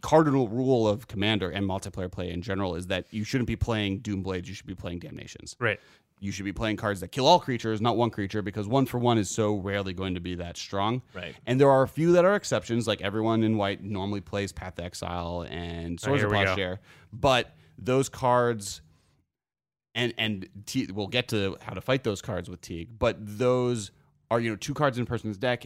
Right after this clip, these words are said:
Speaker 1: and they're not always gonna draw them.
Speaker 2: Right.
Speaker 1: Um, and you're not always gonna be
Speaker 2: And
Speaker 1: playing
Speaker 2: you have
Speaker 1: against white
Speaker 2: answers to
Speaker 1: mages.
Speaker 2: 'em,
Speaker 1: Right.
Speaker 2: so.
Speaker 3: Yeah,
Speaker 1: Um,
Speaker 3: exactly.
Speaker 2: Okay,
Speaker 3: Let's,
Speaker 2: so, yeah, go ahead.
Speaker 3: let's talk about some of the hate bears.
Speaker 2: Yeah, let's do it.
Speaker 3: Um, first up is a card called Thalia, Garden of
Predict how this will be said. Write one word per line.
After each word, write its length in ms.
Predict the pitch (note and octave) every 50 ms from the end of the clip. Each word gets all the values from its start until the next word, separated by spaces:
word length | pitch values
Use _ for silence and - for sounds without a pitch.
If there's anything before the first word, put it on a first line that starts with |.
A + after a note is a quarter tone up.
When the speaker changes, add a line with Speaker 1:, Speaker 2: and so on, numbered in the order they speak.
| - -
Speaker 1:
and 160 | G#2 G#2 G2+
they're 60 | G2+
not 100 | G2 G2 F#2
always 180 | F#2+ F#2+ F2+
gonna 140 | F2+ E2+ E2+ E2+
draw 200 | E2+ D2 B1+ C2+
them. 240 | - - - - -
Speaker 2:
Right. 200 | - A2+ G#2+ G#2 - - - -
Speaker 1:
Um, 440 | F#2 G2 F#2+ F#2 F2+ E2 D#2+ D#2+ E2+
and 60 | F#2+
you're 80 | G#2 G#2
not 60 | G#2
always 140 | G2+ G2+ F2
gonna 100 | F#2+ F2+
be 80 | F2
Speaker 2:
And 40 | -
Speaker 1:
playing 160 | C3+ C#3 D#3+
Speaker 2:
you 100 | D#3+ D3
have 120 | C#3 C3+ B2+
Speaker 1:
against 200 | B2+ C3 - G2
white 60 | G2
Speaker 2:
answers 140 | F#2+ - E2+
to 60 | G#2
Speaker 1:
mages. 140 | G2 F2+ F2+
Speaker 2:
'em, 60 | G2 -
Speaker 1:
Right. 120 | C3+ C3+ A2
Speaker 2:
so. 100 | F#2+ F#2 -
Speaker 3:
Yeah, 140 | A2+ G#2+ F#2+ F2 - - - - - -
Speaker 1:
Um, 140 | A2 A2+ G#2+ G2 F#2 F2 F2
Speaker 3:
exactly. 120 | F2 F2 G2+ - _ _ _ _ _ _ _ _ _ _ _ _ -
Speaker 2:
Okay, 140 | F#3+ F#3+ G3
Speaker 3:
Let's, 100 | D3 C3+
Speaker 2:
so, 260 | - F3 D#3 D3 D3 -
yeah, 120 | D3 B2 A2+
go 80 | G#2 A2
ahead. 120 | G#2 G2 - _ _
Speaker 3:
let's 140 | F3 E3 -
talk 180 | E3+ D#3+ G3+
about 180 | G3+ D#3 A2 G#2+
some 120 | - B2 A2+
of 60 | G#2+
the 60 | G#2
hate 180 | A#2 A#2 A2+ G#2
bears. 380 | A2+ G#2+ G2+ G2+ G2+ - - - -
Speaker 2:
Yeah, 220 | C#3 C#3 A#2 F#2+ - _ _ _ _
let's 220 | B2+ B2 A#2 - -
do 100 | C3+ A2+
it. 100 | - - _ _ _ _
Speaker 3:
Um, 440 | A#2+ A#2+ B2 B2 A#2+ A#2 A2+ A#2+ - - -
first 300 | - F#3 G3 - - -
up 260 | C#3+ D#3 E3 - _ _ _ _ - _
is 100 | B2+ A#2+
a 60 | B2
card 240 | - C3 A#2+ A#2+ G#2+
called 260 | - A2+ G#2 G#2 F#2+
Thalia, 480 | - - - C3 D3 D#3 C#3+ A#2 G#2 G#2
Garden 320 | - A2+ G#2+ A2 A2 G#2+
of 100 | G2+ G2